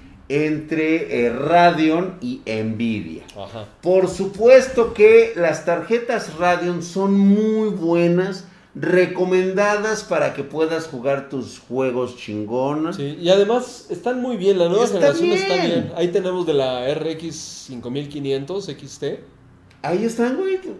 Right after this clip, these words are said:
Speaker 2: O sea, las estamos moviendo, obviamente no tienen la preferencia
Speaker 1: No tienen la preferencia
Speaker 2: de
Speaker 1: de
Speaker 2: la
Speaker 1: la
Speaker 2: gente,
Speaker 1: gente.
Speaker 2: güey.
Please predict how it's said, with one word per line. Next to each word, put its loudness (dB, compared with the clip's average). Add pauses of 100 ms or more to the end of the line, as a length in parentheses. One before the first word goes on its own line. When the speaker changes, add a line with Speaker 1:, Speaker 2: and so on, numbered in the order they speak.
(100)
Speaker 2:
O -14
sea, -2
las 0
estamos -2
moviendo, 0
obviamente 0 (140)
no -6
tienen -6
la -6
preferencia -10
Speaker 1:
No 2
tienen 0
la 4
preferencia 0
Speaker 2:
de 0
Speaker 1:
de 0
Speaker 2:
la 2
Speaker 1:
la 4
Speaker 2:
gente, 2
Speaker 1:
gente. -4
Speaker 2:
güey. -8